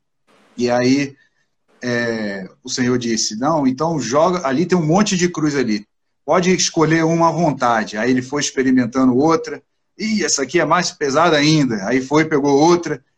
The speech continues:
"Ih, essa aqui não dá pra andar direito. Ih, essa daqui não, não, não, não ajeita também. Essa aqui também não dá."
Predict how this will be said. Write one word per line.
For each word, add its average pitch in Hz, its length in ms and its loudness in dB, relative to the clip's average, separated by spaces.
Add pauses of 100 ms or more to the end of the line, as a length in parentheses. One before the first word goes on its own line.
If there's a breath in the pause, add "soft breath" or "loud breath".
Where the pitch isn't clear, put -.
(140)
"Ih, 226 280 2
essa 156 180 0
aqui 202 240 -2
não 196 100 0
dá 185 160 2
pra 165 360 0
andar 156 300 0
direito. 147 640 2 (540)
Ih, 226 480 2
essa 175 180 0
daqui 185 400 0
não, 196 220 0
não, 170 420 -6
não, - 240 -20
não 156 160 -6
ajeita 160 460 2
também. 143 480 0
Essa 143 220 -4
aqui 185 160 -6
também 190 320 2
não 190 100 4
dá." 147 320 2